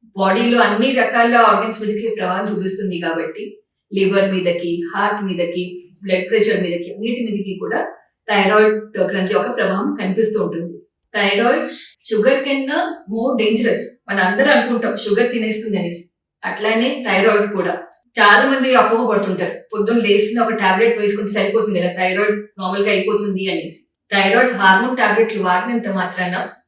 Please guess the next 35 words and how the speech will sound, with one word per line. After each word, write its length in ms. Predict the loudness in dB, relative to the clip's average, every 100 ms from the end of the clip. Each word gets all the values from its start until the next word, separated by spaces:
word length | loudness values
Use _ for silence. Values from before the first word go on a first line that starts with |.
| _
మన 180 | -6 -2
బ్లడ్ 420 | -2 -2 0 0
స్ట్రీమ్ 380 | -2 -4 -2 0
లో 280 | 2 2 0
థైరాయిడ్ 380 | -2 2 2 2
లెవెల్స్ 420 | 0 0 -2 -4
నార్మల్ 280 | -4 -4 -2
గా 0 |
చూపించవచ్చు. 520 | -2 -2 -2 -4 -6 -8 -16 _ _ _ _ -4
టీఎస్హెచ్ 480 | 2 4 4 2 0
నార్మల్ 280 | -2 -2 0
గా 160 | 0
గానీ, 260 | 0 -2 -4
టీ 300 | -6 -6 -6
త్రీ, 160 | -4
టీ 220 | -4 -4 -6
ఫోర్ 120 | -6
నార్మల్ 320 | -4 -6 -4
గా 120 | -6
గానీ. 160 | -4 -8 -12 -18 _ -8
కానీ 240 | -2 0
థైరాయిడ్ 680 | -2 -4 -2 0 2 2 2
ఒక 160 | 0 -2
లక్షణాలని 640 | -2 -2 -2 -2 0 -2
ఆపదు. 420 | -2 -4 -6 -10 -12 _ _ _ -4 0
And 280 | 0 -4
ఈ 120 | -10 -8
థైరాయిడ్ 400 | -4 0 2 2
నియంత్రించుకోకపోతే 880 | 0 0 -2 -4 -8 -6 -6 -4 -4
కనుక 240 | -6 -6
ఇందాక 320 | -6 -6 -6
చెప్పినట్టుగా 640 | -8 -6 -6 -4 -4 -8 -10 _
డేంజరస్ 420 | 0 2 2 0 0
డిసీజ్ 460 | -2 -2 -4 -6
మిక్సెడిమా, 560 | -6 0 0 2 -2